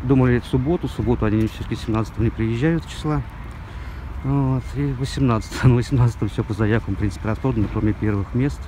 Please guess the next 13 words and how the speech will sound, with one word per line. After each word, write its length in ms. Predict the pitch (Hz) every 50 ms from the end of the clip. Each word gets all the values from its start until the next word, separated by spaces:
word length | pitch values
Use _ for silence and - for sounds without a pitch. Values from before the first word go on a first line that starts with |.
| - - - 120
Ну, 80 | 117 107 - - -
Татьяна 280 | - - - 113 107 101
не 80 | 98
захотела 480 | 98 92 98 - 113 113 - 156 156 139
на 80 | 127 113
первые 220 | - 120 120 117
места, 240 | 107 - - 117 104
потому 200 | - - 120 107
что, 160 | - - 101 98 110
думали, 240 | 113 110 113 113 - - - - - - - 110
она 160 | 110 104 104
не 60 | 107
пойдёт. 320 | 101 - 107 107 123 123